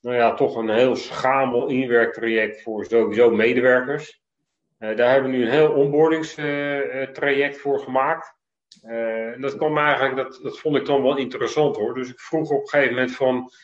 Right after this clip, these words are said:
hè, ik zag dat de uitstroom van medewerkers, hè, dan heb ik het nu even over medewerkers.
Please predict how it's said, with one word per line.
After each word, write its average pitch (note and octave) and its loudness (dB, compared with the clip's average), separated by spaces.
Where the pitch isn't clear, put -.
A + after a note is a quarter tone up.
hè, B2 -8
ik D#3 -2
zag D#3 0
dat C3 -2
de - 0
uitstroom C3+ 2
van A#2 -4
medewerkers, A2+ 2
hè, A#2+ -8
dan C3+ -4
heb B2 -4
ik - -20
het A2+ -20
nu C3 0
even B2 2
over G#2 -2
medewerkers. G2 -8